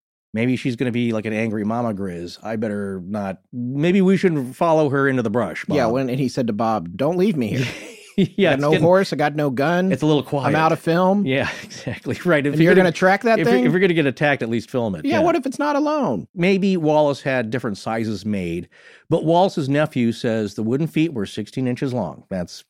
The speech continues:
Speaker 1: at least I'm just going by that one article, the big wrap-up from the Seattle Times about his whole coming out on this. You have to consider a few things here. First, Patty's footprints were fourteen and a half inches long.
Speaker 2: Okay.
Speaker 1: So not quite the sixteen.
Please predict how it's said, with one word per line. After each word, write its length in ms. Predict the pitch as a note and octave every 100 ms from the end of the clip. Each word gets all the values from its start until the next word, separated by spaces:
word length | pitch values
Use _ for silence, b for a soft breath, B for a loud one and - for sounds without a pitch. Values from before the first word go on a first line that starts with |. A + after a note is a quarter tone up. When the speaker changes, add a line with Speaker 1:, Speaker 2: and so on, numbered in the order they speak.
| -
Speaker 1:
at 60 |
least 220 | G#2 A#2
I'm 100 | A#2+
just 140 | G#2+ -
going 160 | G#2
by 100 | F#2+
that 140 | F2+ E2+
one 280 | F#2 E2 D#2+
article, 560 | G2 F#2+ F2 D#2+ C#2 _ -
the 160 | B2 C3
big 160 | E3 C#3
wrap-up 420 | D3 B2+ G2 D#2+
from 120 | G#2+
the 60 | F#2
Seattle 260 | A2 G2
Times 300 | F#2+ G#2 E2+
about 240 | E2 F2 E2
his 160 | F2
whole 360 | F2 F2 D#2 D2+ _ _ _
coming 200 | - G#2
out 220 | F2+ E2+ -
on 200 | E2+ D#2
this. 240 | D2 F#2+ -
You 180 | F#3 F3
have 140 | G#3
to 60 | G#3
consider 360 | - D#3+ E3
a 60 | C#3+
few 180 | - B2
things 260 | B2 G#2
here. 160 | - E2
First, 380 | - G3+ D3+ _ b -
Patty's 340 | G3 G#3 G3
footprints 600 | - F3 - B2 G#2 - _ -
were 120 | C3
fourteen 420 | B2+ C#3 B2+ -
and 140 | B2 G#2+
a 20 |
half 240 | G#2 G2+
inches 300 | G2+ F#2 E2+
long. 320 | F#2+ F2 C2+ - -
Speaker 2:
Okay. 240 | G#2 D3+ - _
Speaker 1:
So 480 | - C3+ A#2+ A2+ G#2+ -
not 240 | B2+ C#3
quite 200 | - D3+
the 80 | C#3+
sixteen. 580 | - A#2+ - - B2+ E2+